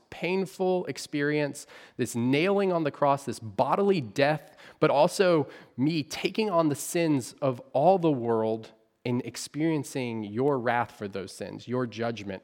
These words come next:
for those sins, the, the physical and the spiritual death I'm going to experience on the cross." That's the cup he's talking about. All right?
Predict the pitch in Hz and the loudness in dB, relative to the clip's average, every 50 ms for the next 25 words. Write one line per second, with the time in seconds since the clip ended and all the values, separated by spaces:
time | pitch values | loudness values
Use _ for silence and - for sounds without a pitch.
0 | _ - 110 104 92 104 98 98 - - - 107 98 90 90 101 - - - _ | _ -8 -8 -8 -6 -8 -10 -10 -12 -12 -10 -10 -10 -10 -12 -14 -16 -18 -20 _
1 | _ _ _ _ _ _ _ - - 107 - - - - 110 - _ - - 170 | _ _ _ _ _ _ _ -12 -10 -10 -10 -12 -16 -16 -18 -18 _ -2 0 0
2 | 170 165 160 139 - 147 127 117 110 101 - - - 135 131 123 113 - - 117 | 0 -2 -4 -4 -2 -2 -2 -2 -4 -6 -8 -8 -6 -4 -2 -2 -2 -4 -6 -8
3 | 101 95 95 110 110 104 101 107 101 101 95 101 98 95 101 95 - - - - | -8 -6 -4 -2 -2 -2 -2 -4 -8 -6 -6 -8 -8 -8 -10 -12 -12 -12 -10 -8
4 | 110 101 98 92 - - 92 95 90 - 107 90 87 - - - - - - - | -6 -6 -6 -8 -10 -10 -12 -10 -6 -6 -6 -6 -6 -10 -16 -20 -20 -20 -20 -20
5 | - - _ _ _ - - 151 170 - - - 139 139 135 - - 165 135 - | -20 -20 _ _ _ 2 4 4 4 2 -2 -8 -4 -4 -4 0 2 2 2 2
6 | - - 101 - - - 95 90 - - 98 95 92 92 92 101 - _ _ _ | 0 -10 -14 -10 -6 -6 -6 -6 -6 -10 -12 -12 -10 -10 -10 -12 -12 _ _ _
7 | _ _ _ _ _ _ _ - 110 117 131 143 - - | _ _ _ _ _ _ _ -2 0 2 2 0 -2 -6